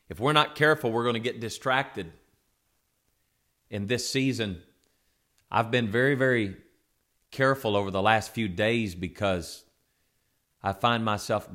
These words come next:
griping about how I want things to be different, and I'm ready to get back together in the church and for us to come together and have revival. And it's easy to get unthankful.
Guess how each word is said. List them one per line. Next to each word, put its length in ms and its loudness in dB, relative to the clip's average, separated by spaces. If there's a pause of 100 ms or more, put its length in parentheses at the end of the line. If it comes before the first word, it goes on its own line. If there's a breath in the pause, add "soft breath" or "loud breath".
griping 580 2
about 360 0 (560)
how 260 2
I 20 -2
want 240 -6
things 280 -4
to 100 -8
be 120 0
different, 760 -4
and 220 -16 (1120)
I'm 140 -6
ready 160 0
to 80 -6
get 140 -6
back 240 -2
together 600 -4
in 120 -8
the 40 -8
church 640 0
and 260 -8 (500)
for 120 -2
us 140 -2
to 80 -14
come 240 -6
together 340 -2
and 100 -4
have 200 -4
revival. 1040 -2 (1600 soft breath)
And 80 -4
it's 160 -2
easy 320 2
to 80 0
get 280 2
unthankful. 960 -4